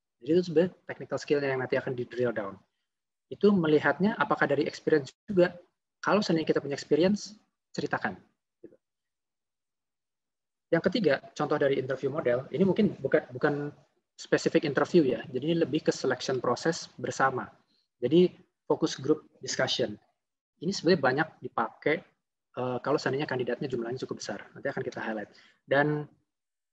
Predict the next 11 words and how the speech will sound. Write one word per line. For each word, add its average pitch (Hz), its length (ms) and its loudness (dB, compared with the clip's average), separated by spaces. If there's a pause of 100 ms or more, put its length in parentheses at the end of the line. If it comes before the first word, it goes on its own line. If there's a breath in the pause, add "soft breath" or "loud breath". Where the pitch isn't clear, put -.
(140)
di 139 160 -4
focus - 320 0
group 143 160 4
ini, 160 240 0 (720)
itu 185 160 -4
lebih 147 160 2
spesifik - 560 -2
untuk 160 260 -2
melihat 156 300 0
soft - 240 -4
skill. 110 180 -2